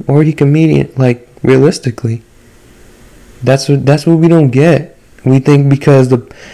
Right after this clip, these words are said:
because the world says, "Nah, that's impossible." But God does the impossible.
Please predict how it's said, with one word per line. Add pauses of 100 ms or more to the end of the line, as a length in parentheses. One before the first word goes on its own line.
(140)
because
the
world
says,
"Nah,
that's
impossible." (840)
But
God
does
the
impossible.